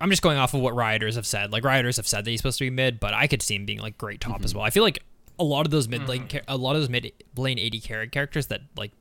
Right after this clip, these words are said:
Speaker 1: pressure mids have always typically, in theory, been better top. Um, but
Speaker 2: Mm-hmm.
Speaker 1: we'll have to see how it works. I'm, I'm really excited for him though. Uh, he's, he's one of the coolest releases in a,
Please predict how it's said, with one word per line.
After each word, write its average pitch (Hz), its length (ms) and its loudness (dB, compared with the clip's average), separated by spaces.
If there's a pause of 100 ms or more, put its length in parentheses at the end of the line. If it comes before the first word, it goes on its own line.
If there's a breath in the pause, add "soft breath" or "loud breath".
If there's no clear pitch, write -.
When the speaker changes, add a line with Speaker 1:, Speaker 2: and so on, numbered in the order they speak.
(300)
Speaker 1:
pressure - 420 2
mids 113 400 -4 (420 loud breath)
have 147 180 2
always 131 420 0 (160)
typically, 135 580 2 (120)
in 127 120 -4
theory, 113 220 -4
been 110 240 -2
better 104 240 -4
top. - 560 0 (100)
Um, 107 460 -10 (100)
but 104 220 -8
Speaker 2:
Mm-hmm. 98 260 -6
Speaker 1:
we'll 139 120 2
have - 80 0
to 131 80 2
see 123 140 4
how 113 120 2
it 113 100 -2
works. 139 280 0
I'm, 120 180 -4
I'm 165 140 4
really 226 140 6
excited 139 280 2
for 107 100 -8
him 104 100 -10
though. 104 60 -8
Uh, 107 180 -6
he's, 120 280 -2
he's 123 180 -2
one 147 140 0
of 143 40 -6
the 143 60 0
coolest 131 300 0
releases 113 400 -2
in 104 100 -4
a, 98 100 0